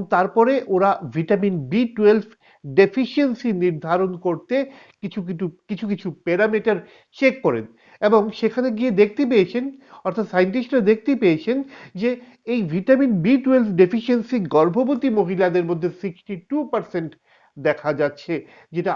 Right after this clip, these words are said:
আমাদের দেশে অত্যন্ত, আহ, চিন্তার এবং, উম, সমস্যার বিষয়। অর্থাৎ, আহ, সিক্সটি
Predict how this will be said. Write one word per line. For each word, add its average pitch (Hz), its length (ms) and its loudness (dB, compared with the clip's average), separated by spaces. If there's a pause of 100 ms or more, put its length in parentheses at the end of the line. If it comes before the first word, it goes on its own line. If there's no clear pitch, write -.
(100)
আমাদের 190 280 -2 (120)
দেশে 156 240 -4 (480)
অত্যন্ত, 214 420 -2 (560)
আহ, 139 260 -4 (340)
চিন্তার 208 360 2 (180)
এবং, 143 160 -2 (680)
উম, 139 180 -12 (100)
সমস্যার 170 420 -4 (100)
বিষয়। 120 260 -8 (440)
অর্থাৎ, 226 260 0
আহ, 196 160 0 (120)
সিক্সটি 226 300 -2